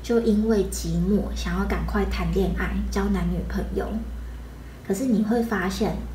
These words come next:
交男女朋友、谈恋爱啊，它不一定等于幸福快乐。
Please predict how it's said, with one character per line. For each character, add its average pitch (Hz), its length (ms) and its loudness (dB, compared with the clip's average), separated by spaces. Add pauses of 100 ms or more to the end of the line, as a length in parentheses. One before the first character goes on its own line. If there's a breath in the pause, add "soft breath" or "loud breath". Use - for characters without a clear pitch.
(440 loud breath)
交 294 200 0
男 226 180 4
女 185 120 4
朋 175 260 0
友、 165 120 0
谈 175 220 0
恋 190 180 4
爱 185 100 0 (140)
啊， - 60 -4 (1500)
它 254 280 -4
不 277 160 6
一 185 60 8
定 226 220 6
等 160 220 2
于 165 80 -2
幸 196 220 2
福 196 200 -2
快 180 200 -2 (100)
乐。 165 140 0